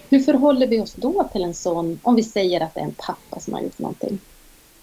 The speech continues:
Och då tänker jag så här, att nästan oavsett vad föräldrarna har gjort, så behöver barnet få en lite nyanserad bild av sin förälder. Därför att när, när man växer upp så får vi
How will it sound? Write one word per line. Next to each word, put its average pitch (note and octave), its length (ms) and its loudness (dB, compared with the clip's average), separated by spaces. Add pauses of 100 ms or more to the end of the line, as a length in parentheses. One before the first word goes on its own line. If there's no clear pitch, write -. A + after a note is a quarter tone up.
(300)
Och A#3+ 100 4
då G#4 60 8 (100)
tänker A#3 300 2
jag F3+ 80 -10
så E3+ 80 -2
här, D3+ 80 0
att E3 180 -4 (640)
nästan F#4+ 400 4 (180)
oavsett C#4 640 2
vad A3 140 0
föräldrarna F#3 460 -2
har E3+ 80 -6
gjort, G3+ 480 -4 (540)
så - 240 0
behöver C4+ 880 2
barnet A3 400 0
få G3+ 200 -4
en F#3+ 120 -4
lite F#3+ 320 -4
nyanserad G#3 800 0
bild F3+ 300 -2
av - 80 -6
sin E3+ 220 -4
förälder. F#3 560 -2 (680)
Därför C#4 180 4
att D#4 80 2
när, D4+ 400 2
när D4 120 6
man D4+ 180 4
växer E4+ 380 0
upp G4+ 200 -2
så B3+ 200 -2
får B3 340 4
vi G3+ 240 -2